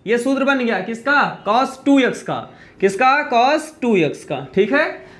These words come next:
ये हो गया cos टू एक्स। cos टू एक्स से cos टू एक्स क्या हो जाएगा? कट जाएगा, और ये माइनस क्या हो जाएगा? sin का बाहर आ जाएगा, तो ये हो जाएगा माइनस टू sin x अपान क्या? माइनस वन। माइनस से माइनस भी कट जाएगा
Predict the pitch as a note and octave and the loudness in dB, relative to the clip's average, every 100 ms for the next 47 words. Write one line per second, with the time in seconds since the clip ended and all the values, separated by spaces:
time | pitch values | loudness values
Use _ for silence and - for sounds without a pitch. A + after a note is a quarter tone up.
0 | - A3+ B3+ B3+ C4+ B3+ C4 C4 G3 E3 | 0 2 4 2 2 2 2 0 0 0
1 | - A#3+ C4+ C4+ C4 C4+ C4+ C#4 C4+ C4 | 0 2 2 0 -2 -2 -2 0 0 0
2 | A3 C4+ C4+ C4+ C4 C4+ C4+ C4+ C4 C#4 | -2 -4 -4 -2 0 2 2 0 2 0
3 | E4 - - - - G3 G3 B3+ C4+ C#4 | -2 -14 -20 -12 -2 -2 2 2 2 0
4 | C#4+ - - - F#3+ A3+ C4+ C4 C4 C#4 | -2 -4 -14 -2 -2 0 0 0 -2 -4
5 | C4+ C#4 C4+ C#4 C#4 C4+ B3+ A#3 G3+ G3+ | 0 2 4 2 2 0 -4 -2 0 0
6 | A3+ C4+ C4+ C4+ C#4 C4+ C#4+ - - - | 2 0 0 -2 -2 -4 -6 -12 -20 -2
7 | A3 A#3 B3+ C4 B3+ A#3 A#3 A#3+ C4+ - | 2 4 2 0 0 0 0 -2 -4 -4
8 | C4+ C4+ C#4 C#4+ C#4 - _ _ _ _ | -2 0 0 -2 -6 -18 _ _ _ _
9 | _ - - - - F3 G3+ B3 C4+ C#4 | _ -20 -20 -18 -4 0 0 0 -2 -2
10 | C4+ A#3+ A#3+ B3 C4 C#4 A#3+ A3 A3+ A3+ | 0 0 0 -2 0 0 2 0 0 -4
11 | F#3 D3+ A#2+ - - - E3 A3 B3 C4+ | -4 -4 -6 -14 -20 -2 0 0 0 -2
12 | A#3+ A#3 C4 B3 C4 C4 C4 B3+ A#3+ | 0 -2 -2 -2 0 0 2 2 2